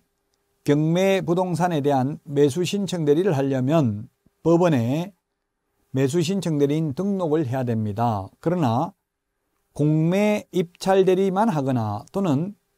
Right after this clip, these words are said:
경매 부동산에 대한 권리 분석이나 취득 알선만 하는 경우에는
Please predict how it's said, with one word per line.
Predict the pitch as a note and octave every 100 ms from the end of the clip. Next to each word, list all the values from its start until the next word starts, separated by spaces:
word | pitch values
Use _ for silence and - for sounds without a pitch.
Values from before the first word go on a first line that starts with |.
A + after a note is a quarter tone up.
| _ _
경매 | D3 D3+ D#3 F3+ F#3
부동산에 | F3+ F#3+ F3 F#3
대한 | E3+ D#3+ B2+
권리 | C#3 D3+
분석이나 | E3+ G3+ F3 C#3+ B2
취득 | A2 - F#3+ E3+
알선만 | E3+ G#3+ - A#3+ A3+ D3+
하는 | D3 C#3+
경우에는 | B2+ B2+ C#3+ A3